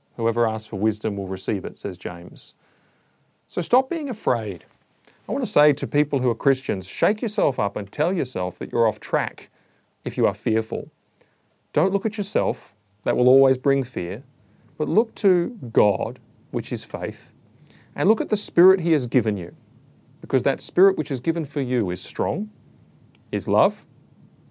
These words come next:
and is wise, giving you a sound mind. You have what you need to face the uncertainty that lies ahead, and so do I. And many people look to me and ask me questions thinking I'm gonna solve some of it. I tell you what, this is out of our hands.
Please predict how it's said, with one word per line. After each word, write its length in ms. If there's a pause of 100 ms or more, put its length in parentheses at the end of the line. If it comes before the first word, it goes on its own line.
(180)
and 140
is 100
wise, 680 (340)
giving 240
you 120
a 40
sound 500 (160)
mind. 600 (420)
You 220
have 180
what 160
you 140
need 380
to 100
face 280
the 100
uncertainty 580
that 160
lies 260
ahead, 340 (640)
and 160
so 240
do 160
I. 360 (460)
And 140
many 160
people 260
look 200
to 100
me 100
and 80
ask 220
me 80
questions 500
thinking 280
I'm 80
gonna 120
solve 360
some 180
of 100
it. 200
I 80
tell 180
you 140
what, 260 (220)
this 180
is 100
out 160
of 80
our 160
hands. 520